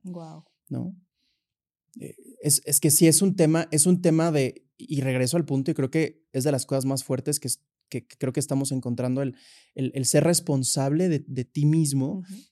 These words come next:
Speaker 2: también te hace tomar decisiones para tu propio beneficio,
Speaker 1: Ujú.
Speaker 2: ¿no? Porque, ah, quizá cuando eres más joven, eres más intrépido, y es muy común que, que te, que te limitan tus papás, por
Speaker 1: Ujú,
Speaker 2: ejemplo, ¿no? Como
Speaker 1: ujú.
Speaker 2: de, "No hagas y haz.
Speaker 1: Ujú.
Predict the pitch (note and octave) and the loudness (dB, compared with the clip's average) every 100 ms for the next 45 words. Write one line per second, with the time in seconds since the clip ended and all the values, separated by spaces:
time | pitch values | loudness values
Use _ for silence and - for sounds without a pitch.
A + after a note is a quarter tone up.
0 | _ D3+ C#3 C#3+ C#3 D3 F3 D#3 C#3 C#3 | _ 4 6 6 4 2 2 2 2 2
1 | D3 C#3 B2+ C3+ C3 D3 - _ _ - | 0 0 -2 0 0 0 -4 _ _ 0
2 | - C#3 C3+ C#3+ C#3 C#3 C3 A#2+ - D3 | 2 2 0 0 0 0 0 -2 -4 -4
3 | G3 B2 B2+ C#3+ F3 - - E3 D#3+ E3 | -4 -6 -6 -8 -12 -20 -6 4 6 6
4 | E3+ F3 F3 D#3+ F3+ D#3 C#3 D3+ D3+ D3+ | 6 4 4 6 6 6 6 6 6 6
5 | D3+ - F#3+ D#3+ C#3+ F3+ - _ _ _ | 4 2 4 6 4 0 -10 _ _ _
6 | - D#3 D3+ D3 D#3 C#3+ E3+ F3 D3 C3 | -2 4 6 6 4 4 4 4 2 2
7 | C#3+ F#3 _ _ _ _ _ _ _ _ | 0 -4 _ _ _ _ _ _ _ _
8 | _ - D#3+ D3+ D3+ D3+ D#3+ F3+ F3+ F#3+ | _ 0 4 6 4 4 6 6 8 6
9 | F#3+ G#3+ G#3+ F#3 D3 - D3+ D3 D3 D#3 | 8 4 4 4 2 0 -4 0 0 2
10 | - C#3 C#3+ G3 F#3+ C#3 C3+ - B2+ G#2+ | 2 4 6 4 4 0 0 -4 -4 -4
11 | - - D3+ E3 B2 G#3 - F3+ G3+ C3 | -8 -8 -4 -2 -2 -4 -6 -6 -4 -2
12 | B2+ B2+ C#3 D3 D#3+ E3+ F3 F#3 D3+ C#3+ | 0 0 2 2 2 2 2 0 0 2
13 | A#2 - - A#3 G#3 | 2 0 -2 -6 -8